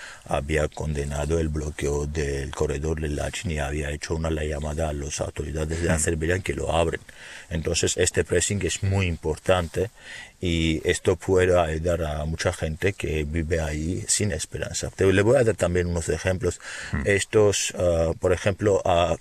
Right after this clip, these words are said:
Speaker 1: fueron, ah, ataques antes de francotiradores a la gente que estaba, por ejemplo, en sus tractores,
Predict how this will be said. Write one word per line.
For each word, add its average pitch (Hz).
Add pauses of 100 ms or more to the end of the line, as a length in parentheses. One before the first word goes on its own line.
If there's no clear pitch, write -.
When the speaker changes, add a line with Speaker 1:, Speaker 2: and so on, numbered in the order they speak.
(100)
Speaker 1:
fueron, 95
ah, 82
ataques 87
antes 87 (520)
de 85
francotiradores 90
a 82
la 80
gente 87
que 80
estaba, 85
por 82
ejemplo, 80
en 76
sus -
tractores, 87